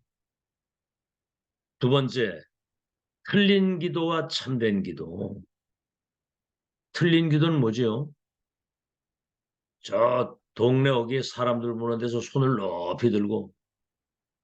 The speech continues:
"주예" 하면서 자기가 막 굉장히 뭐 대단히 뭐 거룩한 것처럼 그렇게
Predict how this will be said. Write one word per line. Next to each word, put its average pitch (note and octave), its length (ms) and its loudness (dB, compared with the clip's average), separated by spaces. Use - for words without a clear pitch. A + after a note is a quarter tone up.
"주예" - 800 -2
하면서 D3+ 240 0
자기가 C3+ 360 2
막 B2+ 160 -4
굉장히 B2 420 2
뭐 B2 400 -4
대단히 B2+ 360 2
뭐 A#2 160 2
거룩한 G#2 380 -2
것처럼 G2 440 -2
그렇게 - 240 -12